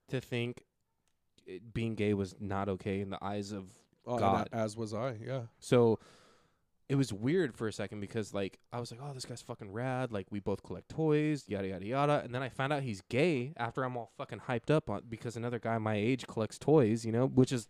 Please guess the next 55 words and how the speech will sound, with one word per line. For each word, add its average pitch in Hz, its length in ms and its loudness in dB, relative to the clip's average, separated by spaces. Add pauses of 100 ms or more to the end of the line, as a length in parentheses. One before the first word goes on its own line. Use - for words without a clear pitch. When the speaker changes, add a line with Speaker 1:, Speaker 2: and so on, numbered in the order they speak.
(140)
Speaker 1:
fucking 147 240 0
hard 143 220 4
to 104 80 -4
find. 135 340 0
Speaker 2:
And 117 120 0
then 113 40 -2
he 120 140 2
found 110 240 0
out 101 80 2
I 104 40 -2
collected 104 380 -4
Barbie 90 300 -2
dolls. - 260 -10
Speaker 1:
Yeah. 233 380 8
Speaker 2:
Not 123 120 2
just 143 160 4
any 170 200 10
toys, 117 320 10
Speaker 1:
<laughs> - 0 -
Speaker 2:
Barbie 120 160 6 (220)
Speaker 1:
Right? 110 40 4
Speaker 2:
dolls. 98 220 4
Speaker 1:
I 151 80 8
walked 180 320 6
in 180 80 2
this 165 100 2
motherfucker's 165 560 4
room, 147 200 2
his 107 120 0
walls 120 340 0
are 127 60 2
pink 139 320 -2
and 135 140 -4
shit, 147 260 0
and 127 100 -6
I'm 123 80 -8
like, 113 300 -6
"Okay, 113 220 0
something's 151 300 -2
off 101 200 4
here." 90 200 0
Speaker 2:
It's - 100 -12
more 269 140 -2
Speaker 1:
Right? 139 180 8
Speaker 2:
of - 20 -2
a - 20 -2
salmon, 110 440 -2
but 110 160 -4
all 110 100 -4
right. 104 180 -6
Speaker 1:
Yeah, 127 220 6
yeah. 113 220 6
So, 143 420 6
but, 156 200 4
th-, 107 120 -12